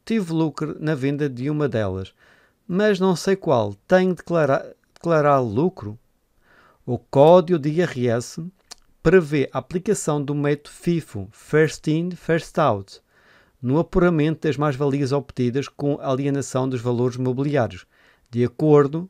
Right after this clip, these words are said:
com o qual os valores mobiliários alienados são os adquiridos há mais tempo. Esta norma não sofreu qualquer alteração na proposta do Orçamento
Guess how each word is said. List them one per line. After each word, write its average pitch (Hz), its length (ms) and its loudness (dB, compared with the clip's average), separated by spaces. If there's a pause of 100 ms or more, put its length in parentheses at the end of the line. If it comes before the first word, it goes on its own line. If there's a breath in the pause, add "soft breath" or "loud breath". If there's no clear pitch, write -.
(120)
com 123 220 0
o 139 60 -2
qual 139 560 2
os 104 100 -8
valores 113 400 -2
mobiliários 170 800 2
alienados 131 760 -2
são 151 380 0
os 143 160 -6
adquiridos 135 640 -4 (420 soft breath)
há 127 100 -4
mais 127 320 0
tempo. 117 460 -4 (2000 soft breath)
Esta 214 320 2
norma 143 400 4
não 151 160 0
sofreu 143 420 -2
qualquer 135 480 0
alteração 131 600 -2
na 123 120 -4
proposta 127 480 -4
do 113 80 -6
Orçamento 120 560 -4